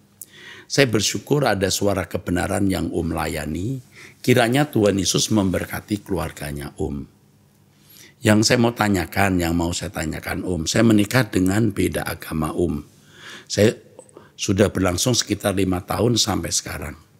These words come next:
Pasangan saya merasa damai bersama saya, sedangkan dia tidak percaya Tuhan Yesus.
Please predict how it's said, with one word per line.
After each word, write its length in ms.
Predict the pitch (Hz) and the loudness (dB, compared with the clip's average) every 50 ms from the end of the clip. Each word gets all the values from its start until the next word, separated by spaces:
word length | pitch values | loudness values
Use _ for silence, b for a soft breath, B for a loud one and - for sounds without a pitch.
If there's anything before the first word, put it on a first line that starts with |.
| _ B B B B B B B B B B B - | _ B B B B B B B B B B B 2
Pasangan 400 | 120 131 - - 139 139 143 139 131 | 2 2 4 4 2 4 4 2 4
saya 160 | - 156 175 165 | 4 4 4 4
merasa 320 | 151 127 120 - 117 104 | 2 2 2 2 0 2
damai 400 | - 98 90 90 104 120 117 110 | 4 2 4 6 4 4 4 2
bersama 440 | 104 87 - - 82 82 85 82 78 - | 0 -2 0 0 0 0 0 0 0 -2
saya, 160 | - 92 98 | 0 0 0
sedangkan 480 | - - - 80 82 82 82 82 76 | 0 0 -2 -2 -2 -2 -2 -2 0
dia 160 | 87 104 117 - | 2 2 0 2
tidak 320 | - 98 87 78 - - | 0 -2 -2 -2 -4 -4
percaya 320 | - 92 - - 92 90 | -8 -10 -6 -4 -4 -4
Tuhan 240 | - - 90 85 82 | -4 -4 -4 -4 -2
Yesus. 640 | 85 85 82 - - - - - - - - - | -2 -2 -2 -2 -4 -4 -4 -6 -6 -6 -8 -12